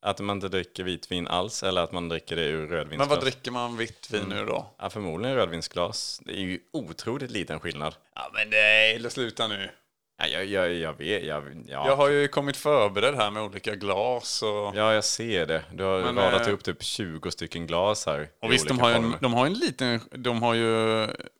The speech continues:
Speaker 2: lite av en stor skillnad, som jag brukar säga, att det, att det är en liten stor skillnad, brukar jag ju säga ibland till dig.
Speaker 1: Mm, det brukar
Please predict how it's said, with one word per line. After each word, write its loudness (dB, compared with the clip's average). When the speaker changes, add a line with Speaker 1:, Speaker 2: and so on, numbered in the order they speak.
Speaker 2:
lite 0
av 6
en 2
stor -2
skillnad, -4
som -6
jag -2
brukar -2
säga, 2
att -2
det, -4
att -4
det -2
är -4
en -4
liten -4
stor -4
skillnad, -4
brukar -2
jag 0
ju -4
säga -2
ibland -4
till -6
dig. -2
Speaker 1:
Mm, -2
det -2
brukar 0